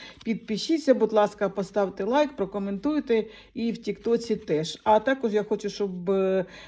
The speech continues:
вас запросити до себе на консультації, на передбачення. Будь ласка, пишіть.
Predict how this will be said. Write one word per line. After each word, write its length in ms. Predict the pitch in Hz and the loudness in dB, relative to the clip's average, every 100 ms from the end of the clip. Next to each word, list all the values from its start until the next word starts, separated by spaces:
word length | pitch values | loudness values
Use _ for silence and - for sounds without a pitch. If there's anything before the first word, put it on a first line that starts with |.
| - | -2
вас 180 | 196 185 | 0 2
запросити 600 | 196 202 196 - 180 185 | -2 -2 -4 -2 -4 -2
до 140 | 196 | -2
себе 340 | 196 196 175 | -2 -4 -2
на 180 | 190 214 | 0 0
консультації, 1080 | 202 185 165 175 180 233 277 - 254 240 233 - - | 0 -8 -6 -8 0 2 2 0 0 0 -6 -18 -10
на 120 | 202 196 | -6 -2
передбачення. 840 | 202 190 175 226 277 269 240 233 | 0 0 2 2 2 0 0 0
Будь 280 | 202 208 196 | 0 0 2
ласка, 500 | 202 202 196 - 175 | 2 2 -2 -2 -2
пишіть. 800 | 170 185 - - 269 320 - | -2 -6 -4 -4 -2 -2 -6